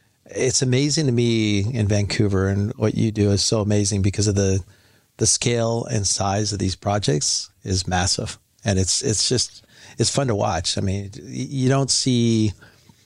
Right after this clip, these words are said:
I'd say in p-, markets like Manhattan, Miami, you know, where high rise is more prevalent, you, you see the type of, uh, you know, type of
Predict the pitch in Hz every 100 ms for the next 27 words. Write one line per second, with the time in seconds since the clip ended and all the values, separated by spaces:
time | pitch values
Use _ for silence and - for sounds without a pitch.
0 | - - - 135 - 143 139 127 139 _
1 | - 127 - - 135 127 - - 117 104
2 | - 135 107 104 101 104 104 104 101 92
3 | 104 98 104 101 101 101 - 113 107 107
4 | 110 110 104 104 98 92 - 98 95 101
5 | 113 139 160 147 110 127 117 101 - 120
6 | 113 - _ _ _ 156 117 107 113 107
7 | 104 104 - - - - _ 117 101 95
8 | - 113 107 101